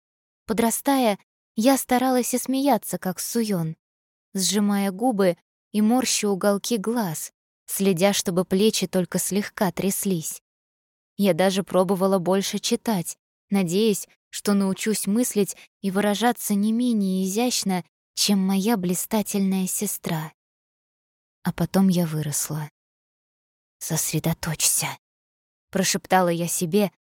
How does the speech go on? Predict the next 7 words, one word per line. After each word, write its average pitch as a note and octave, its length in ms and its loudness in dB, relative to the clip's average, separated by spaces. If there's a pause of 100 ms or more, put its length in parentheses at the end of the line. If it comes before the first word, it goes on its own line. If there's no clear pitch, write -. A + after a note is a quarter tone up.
(260)
отгоняя G3 560 2
воспоминания, F#3+ 800 0
от - 100 -8
которых F#3+ 500 -2
кружилась F3+ 600 -2
голова. F3 640 -4 (640)
«Сосредоточься». E3 1300 -2